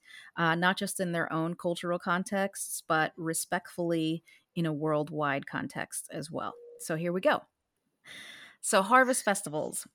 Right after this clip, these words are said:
they celebrate both the finished work of the season and the capacity to survive winter.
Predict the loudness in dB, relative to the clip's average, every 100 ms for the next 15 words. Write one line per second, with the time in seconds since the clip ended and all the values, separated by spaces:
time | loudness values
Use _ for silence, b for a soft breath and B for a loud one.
0 | -2 0 4 6 6 6 6 6 2 0
1 | -2 0 0 -4 0 0 0 -4 0 2
2 | 2 2 2 0 0 0 -2 2 2 2
3 | 0 -2 -2 -4 0 0 4 6 4 2
4 | -2 -4 -2 -4 -4